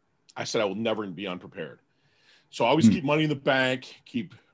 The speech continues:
Speaker 1: real money in a safe, gold coins, all that jazz that I was told to do by my mentors. So financially, it was never an issue.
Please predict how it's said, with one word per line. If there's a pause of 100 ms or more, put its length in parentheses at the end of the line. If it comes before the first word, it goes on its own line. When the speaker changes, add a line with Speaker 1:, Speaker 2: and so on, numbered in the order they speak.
Speaker 1:
real
money
in
a
safe,
gold
coins,
all
that
jazz
that
I
was
told
to
do
by
my
mentors. (380)
So
financially,
it
was
never
an
issue.